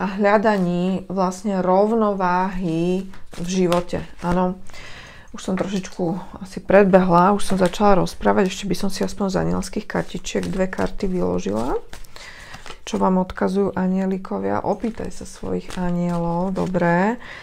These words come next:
A máme tu neprestávaj. Takto. Ja by som povedala, o, do tohto mesiaca január vy vchádzate v zásade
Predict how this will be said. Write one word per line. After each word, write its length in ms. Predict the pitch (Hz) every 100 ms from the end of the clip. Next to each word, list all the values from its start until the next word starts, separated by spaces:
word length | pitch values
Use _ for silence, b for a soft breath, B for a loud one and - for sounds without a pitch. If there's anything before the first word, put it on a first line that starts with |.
| B B -
A 20 |
máme 320 | 190 185 196
tu 160 | 202 196
neprestávaj. 880 | 180 175 196 190 - 170 165 165
Takto. 400 | - 185 185 - - B B B B B 202
Ja 100 | 233
by 60 |
som 160 | 311 285
povedala, 640 | 208 196 165 151 - -
o, 540 | - 185 180 175 175 175
do 140 | 165 202
tohto 320 | 311 - 285
mesiaca 880 | 190 196 - 208 202 - 175 170 170
január 800 | 175 185 190 196 170 165 170 165 -
vy 160 | 180 233
vchádzate 800 | - - 175 170 175 175 190 165
v 20 |
zásade 480 | 170 170 196 180